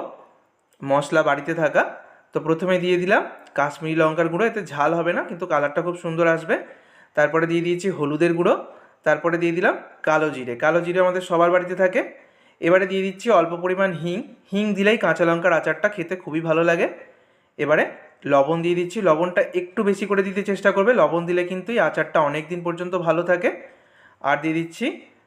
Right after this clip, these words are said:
কড়াইতে যে তেলটা গরম করে নিয়েছিলাম, সেই তেল। এই তেলটা কিন্তু এখন পুরোপুরি ঠান্ডা করে নিয়েছি। তেলটাকে ভালো করে গরম করে নেওয়ার পর কিন্তু অবশ্যই ঠান্ডা করে তারপরেই ব্যবহার করতে হবে।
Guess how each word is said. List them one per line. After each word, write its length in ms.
কড়াইতে 340
যে 120
তেলটা 320
গরম 260
করে 140
নিয়েছিলাম, 440
সেই 220
তেল। 160
এই 120
তেলটা 260
কিন্তু 220
এখন 240
পুরোপুরি 420
ঠান্ডা 320
করে 180
নিয়েছি। 340
তেলটাকে 440
ভালো 280
করে 180
গরম 300
করে 160
নেওয়ার 260
পর 160
কিন্তু 220
অবশ্যই 440
ঠান্ডা 320
করে 180
তারপরেই 440
ব্যবহার 260
করতে 280
হবে। 180